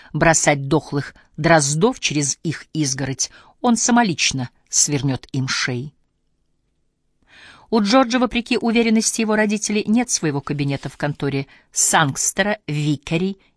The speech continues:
и Спейта. У него есть табурет и высокая конторка в углу,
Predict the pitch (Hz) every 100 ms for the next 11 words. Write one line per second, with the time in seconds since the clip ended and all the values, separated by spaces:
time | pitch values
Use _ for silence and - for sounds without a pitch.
0 | - 185 - - - 127 113 - 143 _
1 | _ _ _ _ _ - 208 262 370 -
2 | - 202 214 311 - 247 - 277 320 302
3 | 233 - 247 - 226 226 165 143